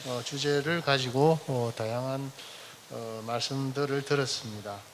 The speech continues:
어, 이 이야기를 들으니까 뭐 이런 자리가 앞으로도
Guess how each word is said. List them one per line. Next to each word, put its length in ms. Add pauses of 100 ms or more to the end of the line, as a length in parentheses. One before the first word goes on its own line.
(800)
어, 680
이 120
이야기를 340
들으니까 840 (100)
뭐 520 (500)
이런 240
자리가 520 (220)
앞으로도 640